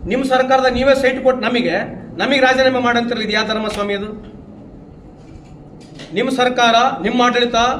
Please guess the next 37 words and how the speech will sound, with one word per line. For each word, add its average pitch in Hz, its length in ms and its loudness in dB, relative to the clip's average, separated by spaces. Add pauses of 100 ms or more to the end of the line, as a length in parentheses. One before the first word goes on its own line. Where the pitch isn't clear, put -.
(220)
ದಕ್ಷತೆಗೆ 247 540 2
ಇರ್ತಕ್ಕಂಥ 240 440 0
ಆಡಳಿತ 233 340 2
ನಿಮ್ದು, 233 300 0
ಬಿ 226 140 -4
ಜೆ 240 160 2
ಪಿ 240 200 -2 (440)
ಟೈಟ್ 262 240 2
ಆಡಳಿತ, 240 340 2 (440)
ನಿಮ್ 262 120 0
ಆಡಳಿತದ 262 420 4
ನಮಗೆ 240 240 0
ಸೈಟ್ 254 300 0
ಕೊಟ್ಟು 190 680 -4
ನಮಗೆ 254 220 2
ರಾಜೀನಾಮೆ 254 360 2
ಮಾಡಂತಾರಲ್ಲ, 240 440 0
ಇದು 233 80 0
ಯಾವ 240 100 4
ಧರ್ಮ? 233 220 0 (1160)
ಅದಕ್ಕೆ 254 520 2
ನೀವು 285 180 4
ಮೊದಲು 294 220 4
ಸ್ಪಷ್ಟೀಕರಣ 262 560 0
ಕೊಡ್ರಿ, 214 280 0 (380)
ನೀವು 233 160 0
ಒಪ್ಕೊಳ್ರಿ, 247 760 0
ನಮ್ಮ 247 240 0
ಆಡಳಿತದಲ್ಲಿ 254 680 2
ಮೂಡದಲ್ಲಿ 247 480 4
ಹಗರಣ 240 220 2
ಆಗಿದೆ 240 300 2
ಅಂತ 240 140 -2
ನೀವು 247 140 -2
ಮೊದಲು 233 180 -2
ಒಪ್ಕೊಳ್ರಿ 226 340 -6
ಫಸ್ಟ್. 190 280 -6